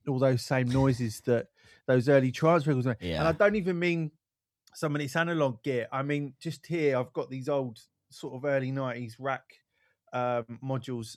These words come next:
Speaker 1: and a lot of those, a lot of the sounds that are in those were the sounds that, that really made those, those records, not even analog gear, you know. Um, and it was born,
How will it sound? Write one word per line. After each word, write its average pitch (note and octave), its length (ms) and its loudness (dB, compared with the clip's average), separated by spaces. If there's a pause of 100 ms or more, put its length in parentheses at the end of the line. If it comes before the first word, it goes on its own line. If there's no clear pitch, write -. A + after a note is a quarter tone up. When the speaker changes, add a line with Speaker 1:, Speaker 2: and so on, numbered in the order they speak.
Speaker 1:
and B2+ 320 -4 (640)
a C#3 80 4
lot E3 200 6
of D3+ 60 4
those, D3 520 6 (340)
a D3 60 2
lot D#3+ 140 4
of D3 60 0
the C#3+ 80 2
sounds D3+ 400 6
that B2 140 -2
are B2+ 100 -2
in C3 100 0
those C3 380 2
were B2 80 -2
the A#2+ 100 0
sounds C3 380 0
that, A#2 280 -2
that A#2 200 -4
really B2 240 -2
made A#2+ 300 -2
those, A2+ 460 -4 (320)
those A#2+ 220 -2
records, B2 580 -4
not B2+ 320 -2 (160)
even A#2 280 -4
analog A2+ 400 -2
gear, A#2 200 0
you A2 180 -4
know. G#2+ 180 -6 (460)
Um, A2 580 2 (100)
and B2+ 180 2
it B2 80 -6
was A2+ 180 -10
born, D3+ 400 2